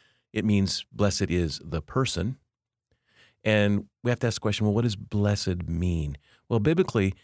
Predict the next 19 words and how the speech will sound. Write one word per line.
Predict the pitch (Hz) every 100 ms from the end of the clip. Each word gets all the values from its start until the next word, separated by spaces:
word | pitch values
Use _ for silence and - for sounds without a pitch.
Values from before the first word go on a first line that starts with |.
| _ -
it | 104
can | - 107
mean | 101
three | 95 120 117
different | 104 101 87
things. | 82 69 -
First, | - 143 143
it | -
mean, | 98 92 87 87 - -
can | 95
mean | 87 82 104 _ - - -
that | -
you're | 101 92
under | 104 110 95
God's | 85 85 78
blessing, | 90 95 - 76 - _ _ _ _ _ _ _ _ _ _
meaning | 92 85 82
God | 90 87
is, | 80 78